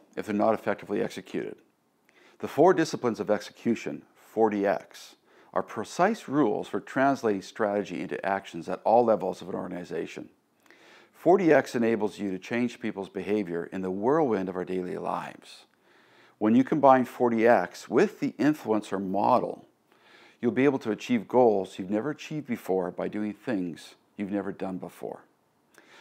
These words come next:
There are two key aspects to forty X that'll help you,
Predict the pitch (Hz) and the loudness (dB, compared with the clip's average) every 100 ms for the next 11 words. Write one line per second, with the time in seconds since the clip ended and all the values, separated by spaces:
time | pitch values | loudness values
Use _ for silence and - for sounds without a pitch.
0 | _ - 202 - - 180 180 175 - 147 | _ 0 0 -4 -2 2 2 -2 -6 -4
1 | 110 113 110 - 87 - 90 - 107 95 | 0 0 -2 -4 -6 -6 -16 -2 0 0
2 | 90 87 - - 92 85 101 107 - 92 | -2 -4 -8 -6 -6 -2 -2 -2 -4 -6
3 | 87 | -6